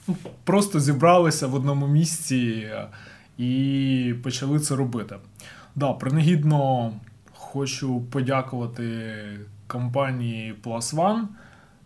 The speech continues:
е, завдяки якій у нас, е,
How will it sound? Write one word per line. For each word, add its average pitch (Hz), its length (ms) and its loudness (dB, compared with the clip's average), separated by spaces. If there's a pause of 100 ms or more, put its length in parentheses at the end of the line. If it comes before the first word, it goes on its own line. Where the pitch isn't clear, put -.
е, 117 300 -4
завдяки 123 480 -2
якій 135 380 0
у 120 80 -2
нас, 120 600 -4
е, 113 500 -4